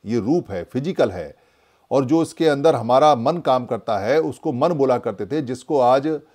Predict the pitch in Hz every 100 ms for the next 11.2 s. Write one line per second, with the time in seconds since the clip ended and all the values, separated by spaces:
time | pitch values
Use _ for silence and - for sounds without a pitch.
0 | _ _ _ - 95 156 160 175 165 _
1 | _ _ _ 98 127 139 135 156 - -
2 | 151 160 - _ _ _ _ 98 139 135
3 | 135 151 151 117 127 127 127 131 131 123
4 | 123 143 139 123 123 104 110 113 101 120
5 | 120 107 101 104 110 101 117 110 123 120
6 | 85 95 87 117 131 151 131 135 139 -
7 | 165 127 156 120 113 104 104 90 95 131
8 | 151 _ _ _ - 110 127 170 156 156
9 | 147 165 156 104 107 160 - 127 160 147
10 | 113 156 156 123 110 131 127 120 - 127
11 | 120